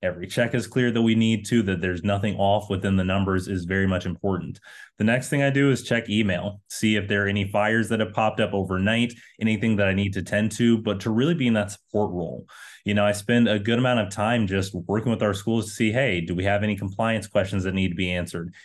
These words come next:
Any transfers that we need to work through? Are there questions that I can answer or processes that I can facilitate between you and the national office to make things a little bit easier? So oftentimes be on the email a lot of the time.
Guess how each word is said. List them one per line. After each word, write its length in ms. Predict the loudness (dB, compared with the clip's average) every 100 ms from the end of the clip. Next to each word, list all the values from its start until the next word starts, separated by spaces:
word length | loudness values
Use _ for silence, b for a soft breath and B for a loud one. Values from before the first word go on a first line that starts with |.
| B
Any 180 | -4 -2
transfers 500 | -2 -2 -2 -2 0
that 100 | 0
we 80 | 2
need 200 | 2 0
to 60 | 0
work 320 | 0 -2 -4
through? 260 | -8 -8 -10 _
Are 160 | 0 0
there 240 | 0 -2
questions 540 | 0 0 0 -2 0 2
that 80 | 0
I 80 | -2
can 120 | -2
answer 380 | 0 0 0 -2
or 140 | -2
processes 680 | -2 -2 0 -2 -2 -2 0
that 100 | 0
I 60 | -2
can 180 | -4 -8
facilitate 580 | -6 -2 -2 0 -4
between 300 | -4 -2 -2
you 280 | 0 2 2
and 440 | 0 -6 -16 -4 0
the 40 |
national 400 | 2 0 0 2
office 440 | 4 2 -2 -4 -4
to 80 |
make 240 | -2 -2 -2
things 240 | -2 -2
a 40 | 0
little 220 | 0 0
bit 160 | -2
easier? 540 | 0 0 0 -4 -8 -12 _ _
So 160 | -4 2
oftentimes 840 | 4 4 2 0 2 2 2 -2 -10 B B
be 140 | -2 2
on 140 | 2
the 100 | 2
email 240 | 2 4
a 0 |
lot 220 | 4 4 2
of 80 |
the 60 | -2
time. 480 | -2 -2 -2 -4